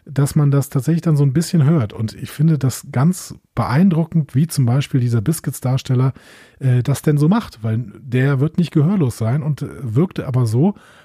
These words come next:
als wäre es für ihn völlig normal, genau so zu kommunizieren. Ja, also das finde ich schon auch schön gemacht, ja.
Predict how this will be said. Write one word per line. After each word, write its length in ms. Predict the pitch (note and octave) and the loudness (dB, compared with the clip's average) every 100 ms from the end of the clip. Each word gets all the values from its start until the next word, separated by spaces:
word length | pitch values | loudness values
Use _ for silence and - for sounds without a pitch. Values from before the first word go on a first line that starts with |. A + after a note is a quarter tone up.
| _ - | _ -6
als 220 | C3 - | -4 0
wäre 160 | D3+ E3+ | 0 0
es 80 | |
für 120 | - D3+ | -4 -2
ihn 120 | C#3+ | -2
völlig 340 | - F3+ F#3+ | 0 0 2
normal, 420 | D#3+ C3 C3 D#3+ | 2 2 2 2
genau 380 | D3 C3 C3+ E3+ | 2 2 2 2
so 200 | C#3+ D3 | 2 0
zu 120 | D3 | -2
kommunizieren. 560 | - D3+ D3+ - C#3+ F2+ - - | -2 0 0 0 -2 -2 -8 -8
Ja, 160 | A2 - _ _ | -8 -8 _ _
also 160 | B2+ C#3 | -2 -2
das 60 | |
finde 160 | - F#3+ | 0 -2
ich 80 | - | -2
schon 220 | F#3+ F#3 | -2 0
auch 260 | E3 - - | 0 -4 -6
schön 220 | E3 D#3 | -2 0
gemacht, 320 | A2 F2+ - | -2 -6 -12
ja. 80 | F#2+ | -14